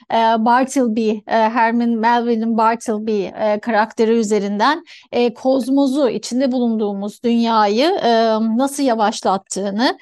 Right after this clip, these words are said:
e, belki kozmozun herhangi bir efendisi ya da sahibinin olmadığını, kimsenin aslında onun adına konuşmadığını,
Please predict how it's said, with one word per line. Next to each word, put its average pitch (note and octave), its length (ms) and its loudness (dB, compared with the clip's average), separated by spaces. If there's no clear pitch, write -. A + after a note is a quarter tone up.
e, A#3+ 340 4
belki B3+ 380 0
kozmozun B3+ 800 0
herhangi B3 340 2
bir A#3+ 80 2
efendisi A#3+ 760 -2
ya A3+ 240 2
da A#3+ 80 2
sahibinin A#3+ 600 0
olmadığını, B3+ 800 2
kimsenin B3 540 -2
aslında A#3 460 -2
onun A#3+ 160 0
adına A#3 320 -2
konuşmadığını, A#3+ 880 -2